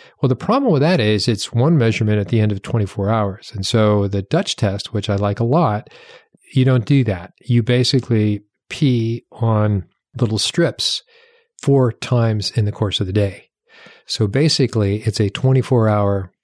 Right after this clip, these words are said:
really comes down to twenty-two hours, but it's a twenty-two hour urine test measured at four different places.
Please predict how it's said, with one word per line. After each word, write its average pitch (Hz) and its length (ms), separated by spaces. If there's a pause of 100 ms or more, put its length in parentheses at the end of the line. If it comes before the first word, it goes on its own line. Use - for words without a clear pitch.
(160)
really 107 160
comes 101 160
down 95 140
to 92 60
twenty-two 101 460
hours, 92 340 (360)
but 104 140
it's 98 100
a 101 80
twenty-two - 1400
hour 107 520 (360)
urine 139 340
test - 540 (340)
measured 113 420
at 107 140
four 113 300
different 101 240
places. - 560